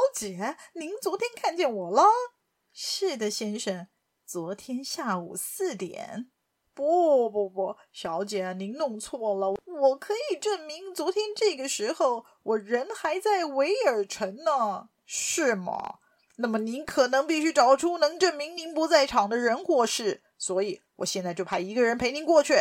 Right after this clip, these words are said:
受过一次骗的法官不想再上一次当。白德莱没有同意菲耶尔先生的建议，因此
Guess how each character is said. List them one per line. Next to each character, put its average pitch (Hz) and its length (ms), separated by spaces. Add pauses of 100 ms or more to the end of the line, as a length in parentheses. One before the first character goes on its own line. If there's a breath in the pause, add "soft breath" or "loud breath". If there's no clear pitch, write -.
(680)
受 339 320
过 262 220
一 226 140
次 254 180
骗 247 220
的 226 80
法 175 260
官 208 400
不 214 160
想 175 300
再 190 180
上 190 260
一 180 160
次 233 220
当。 196 420 (880)
白 180 180
德 196 140
莱 202 340
没 262 80
有 302 120
同 220 240
意 302 320
菲 240 240
耶 233 180
尔 208 140
先 214 200
生 240 160
的 196 80
建 247 320
议， 180 280 (400)
因 202 200
此 180 360